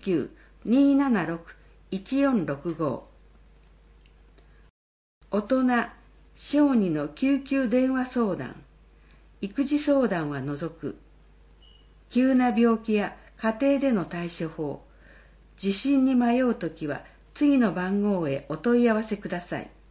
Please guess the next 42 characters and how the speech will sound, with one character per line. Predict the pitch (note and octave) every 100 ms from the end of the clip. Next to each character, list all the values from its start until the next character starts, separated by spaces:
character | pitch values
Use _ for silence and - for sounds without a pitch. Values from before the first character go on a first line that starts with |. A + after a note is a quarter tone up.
| _ - - - _ -
た | A#3
だ | G3
し、 | - - - - - -
診 | - A#3+ C4 B3+
断 | B3+ A#3+ A#3
や | A3 - -
治 | A3+
療 | A#3+ C4+ C4
を | B3 A3
行 | C4
う | B3+ B3+ A#3+
も | A#3
の | A#3+
で | F#3
は | D3+ C3+
あ |
り | D#3
ま | E3+ E3
せ | - B2+
ん。 | - - - - - - - - - - - - - - -
電 | G#3+ A3+ A3
話、 | G#3 - - - - _
シ | - C#4
ャ | C4
ー | G#3 -
プ | C3+ - - - - _
七 | G3+ A3+ C4 C4+
一 | C4 D#3
一 | D#3+ E3
九。 | D#3+ - C#3+ G#2+ - _ _ - - - - _ _
ダ | G#3+ B3
イ | C4+
ヤ | C#4
ル | C4
回 | C4+ B3+ G3+
線、 | - C3+ - - - _ -
ア | B3+
イ | C4+
ピ | B3+ B3+
ー | A#3
電 | B3 G#3+ D3
話、 | -